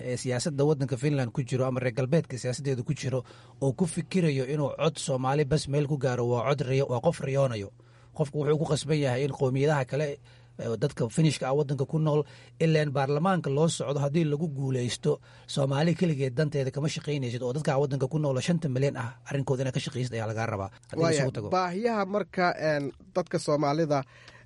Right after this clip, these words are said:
Speaker 2: ee ku nool Finland haysta maxaa ka mid ah? Waan la soconaa Finland in xataa ilaa iyo hadda weli ay ku jirto dalalka cunsuriyadnimadu ay,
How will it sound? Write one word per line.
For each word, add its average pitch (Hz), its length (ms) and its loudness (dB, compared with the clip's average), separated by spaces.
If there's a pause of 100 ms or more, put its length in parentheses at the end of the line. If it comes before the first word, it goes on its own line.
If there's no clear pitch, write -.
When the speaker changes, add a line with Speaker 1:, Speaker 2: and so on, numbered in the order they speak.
(140)
Speaker 2:
ee 131 160 0
ku 165 140 -2
nool 143 220 2
Finland 160 440 0
haysta 123 460 -2 (100)
maxaa 139 320 -2
ka 135 120 -6
mid 117 200 -4
ah? 117 160 -4
Waan 131 160 -2
la 151 80 0
soconaa 139 400 -2
Finland 139 440 -2 (420)
in 143 140 0
xataa 147 380 0
ilaa 147 220 0
iyo 139 120 0
hadda 139 360 0
weli 147 340 0
ay 135 140 2
ku - 160 -2
jirto 139 320 -2
dalalka 135 640 -2
cunsuriyadnimadu 135 920 0
ay, 120 180 0